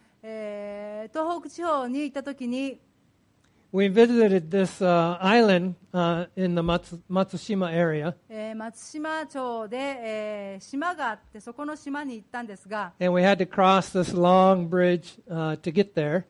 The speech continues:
Speaker 1: この橋を渡って、
Speaker 2: But then af-,
Speaker 1: 長い橋でした。
Speaker 2: but then on the island, a lot of the island was wooded.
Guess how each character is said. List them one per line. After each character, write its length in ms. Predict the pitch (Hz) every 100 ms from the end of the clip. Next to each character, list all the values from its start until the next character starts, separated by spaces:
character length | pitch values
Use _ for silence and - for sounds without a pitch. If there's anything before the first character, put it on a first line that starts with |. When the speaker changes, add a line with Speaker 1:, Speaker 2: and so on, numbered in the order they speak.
| _
Speaker 1:
こ 80 | 277
の 100 | 294 294 285
橋 120 | 339 277
を 40 |
渡 200 | 247 262
っ 60 | 254
て、 420 | - 277 233 180 _ _ _ _ _ _ _ -
Speaker 2:
But 100 | 180
then 120 | 220
af-, 20 |
Speaker 1:
長 340 | 226 262 320 269
い 40 |
橋 80 | 254
で 60 |
し 60 | 240
た。 180 | 196 170 _ -
Speaker 2:
but 200 | 202 202 _ 196
then 280 | 214 208 180 _
on 260 | 202 220 240
the 140 | 220
island, 520 | 208 226 226 196 185 180
a 120 | 180
lot 280 | 185 208 214
of 60 | 196
the 140 | 196
island 440 | 196 196 190 180
was 240 | 170 175 160
wooded. 540 | 170 196 180 151 135